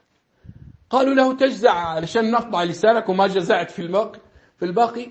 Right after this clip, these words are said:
"نعم." قال: "لأن قطع لساني سي-، سيمنعني من ذكر الله."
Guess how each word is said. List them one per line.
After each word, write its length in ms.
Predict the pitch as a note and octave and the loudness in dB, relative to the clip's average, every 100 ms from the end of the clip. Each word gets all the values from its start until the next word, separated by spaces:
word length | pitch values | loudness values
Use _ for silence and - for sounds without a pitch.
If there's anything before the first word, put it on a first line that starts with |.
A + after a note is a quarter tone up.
| - | -10
"نعم." 300 | F#3 G3+ F#3 | -6 -4 -4
قال: 360 | - F#3 D#3 C#3+ - _ _ | 0 2 0 -4 -20 _ _
"لأن 220 | E3+ G#3 | -2 0
قطع 340 | G3+ A3+ A3+ F#3 | 0 0 0 0
لساني 480 | G3+ F#3+ A#3+ A#3 G3+ | -2 2 2 2 4
سي-، 340 | G#3+ A3 A3 - _ | 6 6 2 -16 _
سيمنعني 760 | - A3 A3+ A#3 D4 C#4 C4 B3 | 4 6 8 8 6 6 6 6
من 140 | A#3+ | 6
ذكر 340 | G#3 D#4 D4+ | 6 4 4
الله." 460 | C#4+ C4+ D#4+ B3+ | 4 6 6 4